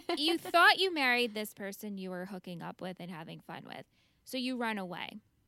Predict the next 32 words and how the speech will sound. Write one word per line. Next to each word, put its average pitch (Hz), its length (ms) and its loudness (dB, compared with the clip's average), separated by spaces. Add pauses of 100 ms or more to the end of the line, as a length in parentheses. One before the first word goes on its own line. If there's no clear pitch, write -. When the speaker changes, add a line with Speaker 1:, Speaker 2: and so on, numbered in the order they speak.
(380)
Speaker 2:
because 208 380 -6
in 202 120 -8
your 269 160 -4
mind, 226 580 -2
you 202 140 -10
made 196 180 -6
a 196 40 -6
mistake. 196 500 -6 (260)
I 175 140 -2
get 165 340 -10
that. 160 220 -10 (760)
But 262 160 -2
now 277 720 4 (140)
that 247 180 0
you 233 120 -2
know 226 200 2
you're 214 200 -2
not 214 380 -2
married, 196 480 -4
it's 208 180 -10
like, 240 260 -4
"Okay, 359 320 2 (120)
cool. 254 600 0 (720)
I 254 340 2
wanna 247 220 0
hook 247 200 -6
up 233 180 -4
with 233 160 -4
you 214 260 -4
and 202 240 -6
let's 190 340 -10
date," 185 480 -4